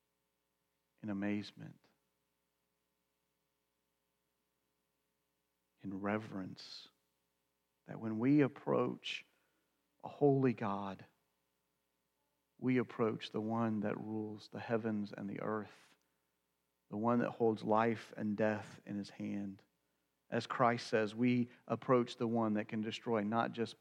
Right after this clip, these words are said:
the body, but also the soul. And yet we also approach the one who loves us.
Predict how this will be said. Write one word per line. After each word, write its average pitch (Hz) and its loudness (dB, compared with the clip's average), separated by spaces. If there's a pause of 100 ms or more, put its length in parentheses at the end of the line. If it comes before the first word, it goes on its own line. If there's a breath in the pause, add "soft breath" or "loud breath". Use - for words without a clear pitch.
the 110 -4
body, 98 0
but 104 -6
also 107 -2
the 107 -6
soul. 95 -6 (1400)
And 113 -8
yet 113 0
we 113 2
also 120 2
approach 104 -4
the 107 -4
one 98 -4 (920)
who 104 -12
loves 87 -10
us. 87 -14